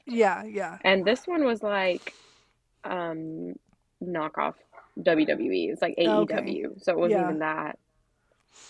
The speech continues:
Speaker 2: But, but it was just the most fun. Can you hear
Speaker 1: It's
Speaker 2: my dog
Speaker 1: exciting.
Speaker 2: barking?
Speaker 1: I can. <laughs>
Speaker 2: Oh, no.
Speaker 1: It's okay.
Speaker 2: Um, that is actually Karis's dog.
Speaker 1: Oh,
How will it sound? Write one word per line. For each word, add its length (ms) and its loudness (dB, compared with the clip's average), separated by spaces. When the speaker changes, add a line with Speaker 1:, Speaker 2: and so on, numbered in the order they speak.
Speaker 2:
But, 220 -6
but 200 4
it 100 2
was 120 0
just 260 -6
the 100 -2
most 300 0
fun. 420 -4
Can 140 -4
you 120 -2
hear 80 -2
Speaker 1:
It's 80 -2
Speaker 2:
my 120 0
dog 40 -4
Speaker 1:
exciting. 520 -4
Speaker 2:
barking? 100 -20
Speaker 1:
I 140 -4
can. 320 -4
<laughs> 420 4
Speaker 2:
Oh, 140 2
no. 640 2
Speaker 1:
It's 120 -6
okay. 400 -2
Speaker 2:
Um, 540 -2
that 180 4
is 80 -4
actually 260 -4
Karis's 460 -4
dog. 420 -8
Speaker 1:
Oh, 500 -20